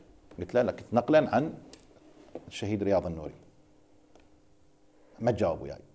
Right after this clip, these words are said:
يسمعني هو، ما أدري، يعني قد يكون شغله، قد يكون كان ملتزم، على العموم. بعدها اللي فهمته أنه متدخلين اللي بالوزارة، أنه الجهة السياسية اللي هي كانت تيار.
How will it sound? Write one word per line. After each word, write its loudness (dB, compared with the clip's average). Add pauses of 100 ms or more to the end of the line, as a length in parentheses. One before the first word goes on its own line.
(260)
يسمعني -4
هو، -2 (400)
ما -8
أدري، -10
يعني -4
قد 4
يكون -2
شغله، 6
قد 2
يكون -2
كان 4
ملتزم، 2
على 2
العموم. -2 (1500)
بعدها 8 (720)
اللي 8
فهمته 4
أنه 0 (120)
متدخلين 4 (340)
اللي -4
بالوزارة، 4
أنه -2
الجهة -4
السياسية -2
اللي -2
هي -6
كانت -6
تيار. 2